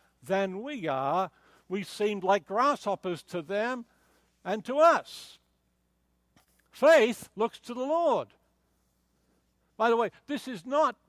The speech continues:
a message about being an optimist, <laughs> okay? I'm not talking about being an optimist, you know, an optimist and pessimist. It, it, it, that's not what it's about. It's not just you should have a positive outlook on life. Why? 'Cause it's good to be positive. No, that's not what we're saying.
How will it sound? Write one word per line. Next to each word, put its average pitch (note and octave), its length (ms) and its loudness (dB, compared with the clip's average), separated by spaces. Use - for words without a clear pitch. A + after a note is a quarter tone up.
a G3 80 -10
message F3+ 400 -8
about E3 260 0
being F3+ 200 -4
an D#3+ 80 -8
optimist, - 520 -10
<laughs> - 240 -20
okay? C3+ 380 -2
I'm E3 260 -2
not A3 420 4
talking E3+ 340 -4
about D3+ 300 -4
being E3 220 -6
an D3 80 -6
optimist, D3 540 -12
you C#3+ 100 -14
know, C#3 100 -12
an C#3 120 -12
optimist D3 520 -12
and C3 200 -20
pessimist. C#3 540 -14
It, A3+ 120 -16
it, G#2+ 200 -16
it, G2+ 120 -20
that's D#3 200 -18
not F3+ 220 -12
what F3+ 120 -12
it's F3+ 120 -14
about. D#3+ 240 -10
It's A#2+ 100 -18
not D#3+ 140 -14
just - 240 -16
you D#3+ 100 -20
should E3 160 -8
have D3 140 -4
a B2+ 60 -10
positive C#3+ 440 -8
outlook C3+ 380 -4
on C3 120 -12
life. C3+ 320 -10
Why? C#3+ 260 -8
'Cause D3 240 -8
it's C#3 140 -12
good C3+ 200 -16
to C3 60 -14
be C3 100 -18
positive. E3+ 480 -10
No, D3+ 200 -8
that's D#3+ 200 -12
not D#3 100 -14
what D3+ 80 -18
we're D3 100 -12
saying. D#3+ 380 -8